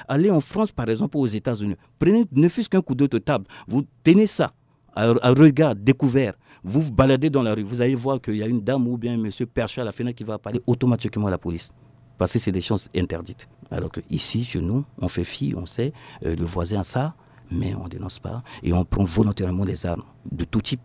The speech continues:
que ce soit des armes blanches ou bien des armes de feu, pour pouvoir utiliser contre les humains. C'est ça la sécurité quand vous parlez. La sécurité, c'est pas seulement militaire. Le rôle de l'armée, c'est d'abord dissuasif. Le rôle de l'armée, c'est ça.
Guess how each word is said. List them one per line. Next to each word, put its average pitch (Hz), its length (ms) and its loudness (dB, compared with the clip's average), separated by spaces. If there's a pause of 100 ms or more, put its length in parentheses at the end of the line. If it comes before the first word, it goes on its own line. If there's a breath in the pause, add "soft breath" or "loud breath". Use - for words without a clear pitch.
que - 80 -10
ce 95 120 -4
soit - 140 -6
des 90 200 -4
armes 87 160 -2
blanches 113 360 -4
ou 95 120 0
bien 87 100 -2
des 87 240 -4
armes 85 220 -2
de 85 100 -6
feu, 80 220 -10 (480 soft breath)
pour 101 120 -2
pouvoir 90 320 -8
utiliser 87 380 -2
contre - 320 -6
les 85 240 -6
humains. 85 160 -8 (560)
C'est - 140 -12
ça - 200 -2
la - 120 0
sécurité - 500 -8
quand - 140 -10
vous 87 120 -10
parlez. - 340 -10 (140)
La 87 120 -2
sécurité, - 400 -8
c'est - 120 -12
pas 110 120 -6
seulement 80 200 -6
militaire. - 260 -12 (460 loud breath)
Le 104 300 6
rôle 208 220 2 (260)
de 95 140 -2
l'armée, 95 400 -4 (180 soft breath)
c'est - 180 -2
d'abord 120 280 6
dissuasif. 101 500 -2 (1000)
Le 90 160 0
rôle 117 140 4
de 92 100 -6
l'armée, 90 260 -4
c'est - 140 -8
ça. - 220 -10